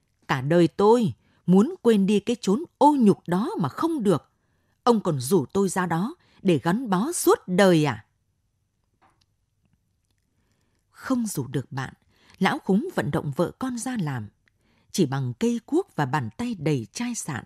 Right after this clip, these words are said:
cha con lão Khúng chẳng kể ngày đêm, biến vùng đất hoang thành lúa, thành cá.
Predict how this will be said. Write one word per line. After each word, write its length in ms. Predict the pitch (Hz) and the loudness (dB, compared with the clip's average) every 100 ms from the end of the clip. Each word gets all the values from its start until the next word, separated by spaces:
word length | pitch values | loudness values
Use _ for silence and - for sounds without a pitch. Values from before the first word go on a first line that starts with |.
| _ _ _ _ - | _ _ _ _ -6
cha 120 | 196 | -4
con 220 | - 190 | -2 -2
lão 180 | 170 156 | -2 -4
Khúng 400 | 254 - 185 359 - | -4 -2 -2 -4 -10
chẳng 260 | - 180 117 - | -6 -4 -4 -2
kể 140 | 156 | -2
ngày 320 | 120 151 120 - | -2 -6 -6 -4
đêm, 240 | 202 202 - _ _ _ | -4 -4 -10 _ _ _
biến 280 | 190 196 330 359 | 2 4 2 -2
vùng 200 | 170 123 | -2 -2
đất 120 | 370 - - | -6 -10 -12
hoang 280 | 254 254 233 | -10 -10 -12
thành 220 | - 139 113 | -8 -8 -4
lúa, 320 | 151 180 320 _ | -2 -2 -6 _
thành 220 | 185 139 110 | -6 -6 -6
cá. 240 | 151 147 | -6 -6